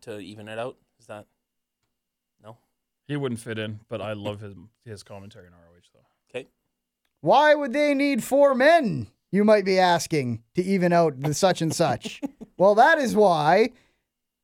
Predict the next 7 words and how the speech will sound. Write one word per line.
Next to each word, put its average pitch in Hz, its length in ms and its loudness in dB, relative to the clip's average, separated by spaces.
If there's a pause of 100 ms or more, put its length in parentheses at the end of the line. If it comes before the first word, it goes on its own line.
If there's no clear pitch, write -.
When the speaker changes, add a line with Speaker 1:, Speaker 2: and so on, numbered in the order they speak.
(840)
Speaker 3:
SmackDown 190 340 2
Live 170 240 4
has 160 120 -4
hired, 160 440 2
uh, 156 440 4
Tom 196 200 -2
Phillips - 560 -6